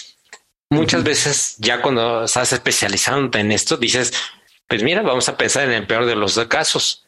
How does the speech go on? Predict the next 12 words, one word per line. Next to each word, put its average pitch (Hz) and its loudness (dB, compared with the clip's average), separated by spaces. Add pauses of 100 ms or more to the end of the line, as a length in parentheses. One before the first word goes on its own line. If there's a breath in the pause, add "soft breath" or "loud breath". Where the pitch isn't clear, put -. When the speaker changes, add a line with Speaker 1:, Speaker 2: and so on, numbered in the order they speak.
(120)
Speaker 1:
que 104 0
ya 117 0
entraron, 139 0 (120)
ya 113 0 (120)
usurparon, 139 0
ya 110 0
movieron, 123 0
ya 107 0
hicieron 120 0
mucho 120 0
más 120 0
daño." 143 0